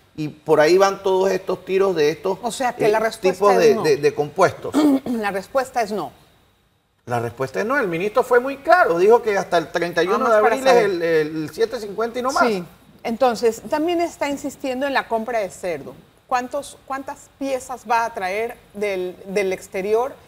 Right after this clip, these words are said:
Speaker 2: y cuántas va a comprar de aquí?
Speaker 1: Mira, nosotros hemos visto, eh, a través de una convocatoria nacional,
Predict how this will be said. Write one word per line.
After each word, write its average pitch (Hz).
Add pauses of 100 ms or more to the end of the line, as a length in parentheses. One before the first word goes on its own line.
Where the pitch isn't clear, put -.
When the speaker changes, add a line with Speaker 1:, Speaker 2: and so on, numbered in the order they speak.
(220)
Speaker 2:
y 240
cuántas 262
va 247
a 233
comprar 226
de 220
aquí? 190
Speaker 1:
Mira, 208
nosotros 247
hemos 233
visto, 214 (200)
eh, 139
a 139
través 147
de 180
una 180
convocatoria 143
nacional, 120